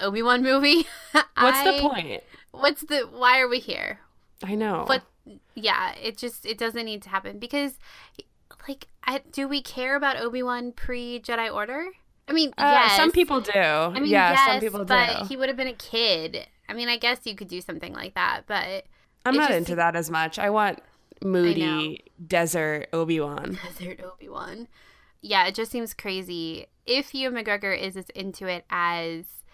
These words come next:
Speaker 1: these interview <laughs> compilations seem to say he is,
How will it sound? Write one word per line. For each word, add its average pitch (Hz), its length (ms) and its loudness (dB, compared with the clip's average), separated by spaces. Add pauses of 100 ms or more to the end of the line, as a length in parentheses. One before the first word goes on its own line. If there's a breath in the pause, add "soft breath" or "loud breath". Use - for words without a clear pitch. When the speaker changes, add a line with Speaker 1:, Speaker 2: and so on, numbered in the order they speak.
(380 soft breath)
Speaker 1:
these 170 540 -8
interview 190 520 -8
<laughs> - 140 -10
compilations 196 1120 -2 (400)
seem 180 640 -10
to - 120 -14
say 285 220 0
he 226 220 -8
is, - 460 -8